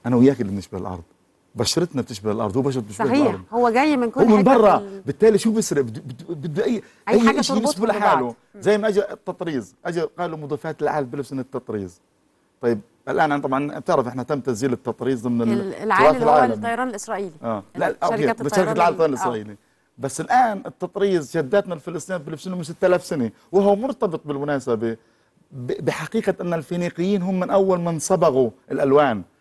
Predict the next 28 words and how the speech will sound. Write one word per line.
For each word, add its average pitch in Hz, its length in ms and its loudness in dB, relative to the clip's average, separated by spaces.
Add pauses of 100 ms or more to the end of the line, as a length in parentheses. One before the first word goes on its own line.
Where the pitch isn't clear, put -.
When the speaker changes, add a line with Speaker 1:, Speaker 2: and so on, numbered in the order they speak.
Speaker 1:
لأنه 131 140 0
كانوا 160 220 2
Speaker 2:
صحيح. 160 140 2
Speaker 1:
بحارة. 139 380 2
Speaker 2:
مم. 196 200 -14 (480)
Speaker 1:
القر-، - 420 -4
اللون 160 260 0
القرمزي، 123 640 0
Speaker 2:
مم. 104 80 -10 (280)
Speaker 1:
ال-، 110 200 -6
الفينيقي. 117 640 -2 (260)
بالتالي 196 480 0 (160)
جداتنا 185 480 0
راح 190 140 0
نطرز 190 400 0
ثواب، 165 440 0
لأنه 143 120 -2
إذا 143 80 0
بتطلع 196 320 0
على 170 80 2
المسلات 165 380 -4
المصرية 147 360 -4
القديمة، 123 480 -4 (240)
التاجر 185 400 2
الفينيقي 170 380 -6
يقدم 147 360 -6
الهدايا 156 280 2
لفرعون 151 520 0